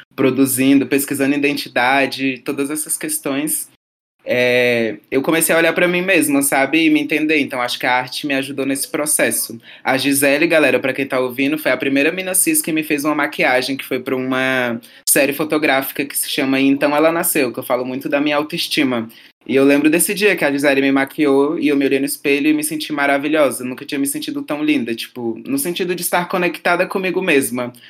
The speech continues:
para além, tipo, de padrão de beleza, sabe? Apesar que eu tava lindíssima também na maquiagem, <laughs> aquelas. Enfim.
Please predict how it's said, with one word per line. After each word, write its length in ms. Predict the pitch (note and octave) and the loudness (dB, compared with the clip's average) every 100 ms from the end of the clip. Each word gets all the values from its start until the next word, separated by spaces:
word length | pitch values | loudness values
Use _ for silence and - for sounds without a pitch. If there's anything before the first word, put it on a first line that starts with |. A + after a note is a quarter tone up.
| - - | -12 -2
para 200 | C3 C3 | 2 4
além, 280 | C3+ C3 | 4 2
tipo, 240 | C3+ - D3 | 0 -4 -4
de 120 | - | -2
padrão 340 | C#3+ C3 C3 | -2 0 0
de 100 | C3+ | -2
beleza, 480 | C3 C3 C3 A2+ A#2 | -2 0 2 0 -2
sabe? 460 | A#2 B2+ A#2+ D#3 F3+ - - - | -4 -2 -2 -4 -10 -16 -20 -10
Apesar 360 | A#2+ B2 A#2 A#2+ | -6 -4 -4 -4
que 60 | |
eu 40 | B2+ | -4
tava 200 | A#2+ A#2+ | -2 -2
lindíssima 540 | B2 C#3 C#3 - B2+ | -2 -2 -4 -4 -6
também 220 | B2 B2 | -8 -6
na 100 | A#2+ | -4
maquiagem, 640 | A#2+ A#2 C#3 A2 G#2 A#2 | -6 -4 -2 -2 -4 -4
<laughs> 20 | D3 | -2
aquelas. 540 | F#3 F#3 C3 - - - C#4 C#4 - - - | -2 0 -2 -2 -4 0 0 -2 -6 -8 2
Enfim. 480 | A#3+ C#4 G3 C#3 | 2 4 4 2